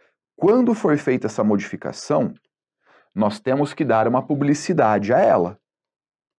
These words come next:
Tem que ser dada uma publicidade a essa modificação, concorda?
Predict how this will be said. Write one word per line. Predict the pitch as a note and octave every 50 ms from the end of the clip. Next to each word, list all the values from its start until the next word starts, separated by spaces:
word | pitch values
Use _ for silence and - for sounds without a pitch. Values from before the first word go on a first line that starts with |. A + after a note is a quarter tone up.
| _ _ _ _ _ _ _ _ _ _ _ _ _ _ _ _ _ _ _ _ _ _ _ _ _ _ _ _ _ _ _ _ _ _ _ _ _ _ _ _ _
Tem | - A2+ A2
que | G#2+
ser | - - A#2+ G2+ F#2+ E2
dada | F#2 G2+ C3+ F#3 F3 C3+ F#2 D2+ G2+ _ _ _ _ _ _ _ _ _ _ _ _ _ _ _ _ _ _ _ _ _ _ _ _ _ _ _
uma | - G#2 G#2 F#2
publicidade | - G#2 F#2+ F#2+ F#2+ F#2 F2+ - - A2+ A#2+ F3 F#3+ F3 A#2+ F#2+ E2+ E2 - _ _ _ _ _ _ _ _ _ _ _ _ _ _ _ _ _ _
a | - G#2
essa | G#2 G#2 G#2 - G2+
modificação, | G2 G2 G2 - - G2+ - G2+ F#2 - - F2 E2+
concorda? | - - E2+ - - D#3 D3+ B2 - E3+ D#3 D3+ -